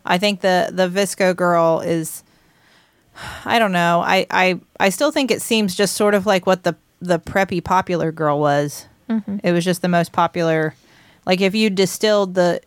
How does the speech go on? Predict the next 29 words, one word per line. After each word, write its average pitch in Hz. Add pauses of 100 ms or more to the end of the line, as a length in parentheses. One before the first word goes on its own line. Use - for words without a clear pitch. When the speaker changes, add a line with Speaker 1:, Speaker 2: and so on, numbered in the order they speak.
(100)
Speaker 1:
the 180
coolest 196
things 180 (120)
that 170 (340)
teenage 175
girls 165
were 160
into 165
back 147
then, 156 (520)
that 160 (120)
looks 165
kind 156
of 156
like -
what 170
that 156
is 160
now. 156
Speaker 2:
I 226
will 240
say 208
preppy 196
is 185
very 175
different 185
than -
popular, -
though. -